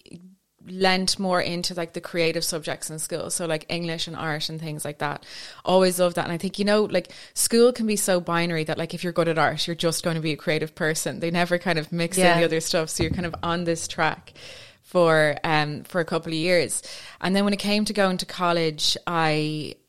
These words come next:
Speaker 1: I had always loved English and writing and things like that. And without sort of an understanding of what career that would lead to,
Speaker 2: Mm-hmm.
Speaker 1: I studied,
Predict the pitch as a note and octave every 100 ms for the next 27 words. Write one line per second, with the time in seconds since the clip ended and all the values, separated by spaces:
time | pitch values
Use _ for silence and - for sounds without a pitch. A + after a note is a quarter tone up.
0 | - F3 F3 E3+ G3 G#3 F#3+ F3+ F3 E3
1 | D#3 D#3 - D#3+ D#3 D#3 D#3+ E3+ D#3 -
2 | D#3+ D#3+ E3 E3 D#3+ D#3 F3 E3 E3+ F#3+
3 | G3+ - F#3+ F3 E3 E3 E3 - E3 D#3+
4 | D#3+ D#3 D#3+ D#3 - - E3 E3+ E3 F3+
5 | F#3+ - G#3 G#3+ A3+ A#3 - C4 C4 G#3+
6 | F#3+ G3+ F#3+ F3 F3 - - F3+ F3 E3+
7 | E3